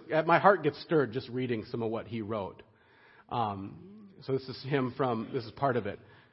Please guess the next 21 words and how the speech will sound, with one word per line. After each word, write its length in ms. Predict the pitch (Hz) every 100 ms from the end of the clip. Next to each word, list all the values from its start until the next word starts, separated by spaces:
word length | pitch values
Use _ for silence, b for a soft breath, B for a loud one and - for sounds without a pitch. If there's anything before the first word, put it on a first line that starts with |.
| b _ _ _
"Please 260 | - 233 233
hear 160 | 214
me 140 | 220 214
when 180 | 196 180
I 140 | 180
say, 320 | 175 180 175
as 120 | 160
graciously 680 | 127 160 175 - - - 185
as 120 | 170
I 120 | 165 151
can, 480 | - 131 123 160 - - _ _ _ _ _ _
we 160 | 143 156
Africans 480 | 156 185 170 190 170
are 60 |
not 300 | 139 147 151
children 560 | - 160 139 147 160 165 - - _ _ _ -
in 160 | 131
need 160 | 131 139
of 140 | 131
Western 340 | 131 127 147 135
enlightenment. 680 | 127 127 113 113 92 85